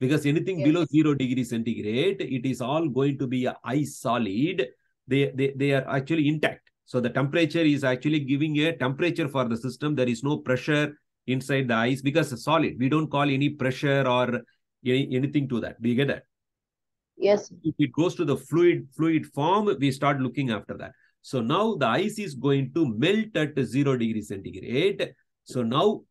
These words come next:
Speaker 1: until, let's say you take one K G of ice,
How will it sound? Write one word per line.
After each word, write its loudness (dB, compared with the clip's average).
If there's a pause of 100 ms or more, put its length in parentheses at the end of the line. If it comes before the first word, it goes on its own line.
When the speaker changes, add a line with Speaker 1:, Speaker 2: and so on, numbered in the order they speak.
(320)
Speaker 1:
until, 2 (200)
let's -2
say 0
you 2
take 2
one 0
K 2
G 0
of 0
ice, -4